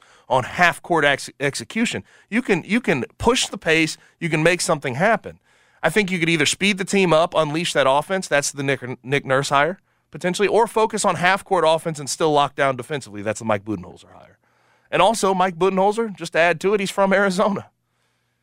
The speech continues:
And the way I see it, their new owner, Matt Ishbia, has already switched up the roster, traded for K D.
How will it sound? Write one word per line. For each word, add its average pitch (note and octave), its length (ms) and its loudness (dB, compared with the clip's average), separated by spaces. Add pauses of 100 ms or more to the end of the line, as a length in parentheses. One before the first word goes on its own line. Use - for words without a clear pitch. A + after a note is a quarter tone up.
(120)
And A#3+ 140 2
the A#3 60 2
way B3 240 2
I B3+ 180 2
see A#3+ 320 -4
it, E3 180 0 (140)
their G3 180 2
new B3+ 220 0
owner, F#3 480 0
Matt D#3 220 2
Ishbia, F2 520 -6 (1200)
has F3 180 2
already G#3 260 4
switched G3 320 -2
up G3+ 140 0
the F#3+ 80 -2
roster, C#3 380 0
traded C#3 320 -2
for D3+ 120 -14
K C#3 200 -2
D. G2+ 260 -12